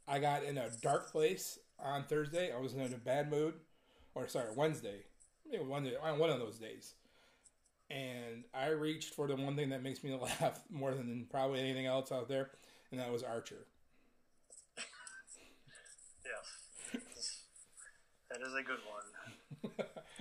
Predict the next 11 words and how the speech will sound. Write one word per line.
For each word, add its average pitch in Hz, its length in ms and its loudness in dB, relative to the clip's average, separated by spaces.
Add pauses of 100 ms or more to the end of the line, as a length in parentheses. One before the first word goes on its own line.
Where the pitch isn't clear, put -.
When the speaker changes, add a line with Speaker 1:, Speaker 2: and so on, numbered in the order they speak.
(600)
Speaker 1:
Archer's 165 420 0
ridiculous, 135 800 2
and 120 100 -6
then 120 220 -2
for 139 160 2
those 147 200 8
of 139 60 -2
you 139 80 2
guys 139 200 4
who 135 80 2
don't, 131 320 2